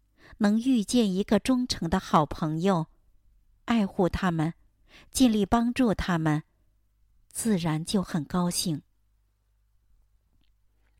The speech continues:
鲍斯高神父正因为很爱那些孩子，所以他去访问他们的时候，往往也跟他们的雇主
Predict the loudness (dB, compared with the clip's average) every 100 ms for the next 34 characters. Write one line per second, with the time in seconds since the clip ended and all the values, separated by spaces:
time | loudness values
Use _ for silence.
0 | _ 0 2 2 0 0 2 0 0 -2
1 | -2 -2 -4 -14 -8 -4 -2 0 0 -2
2 | -2 -2 -2 -6 -2 0 0 -2 -2 -2
3 | -2 -2 -2 -2 -2 -2 -2 -4 -4 -4
4 | _ _ _ _ _ -20 -14 0 4 4
5 | 2 0 -2 0 0 2 2 2 2 0
6 | -2 -2 0 -2 -2 -2 0 0 0 -4
7 | _ _ _ _ -20 -8 0 2 2 0
8 | 0 0 0 -2 -2 -2 0 0 -2 0
9 | 0 0 0 -2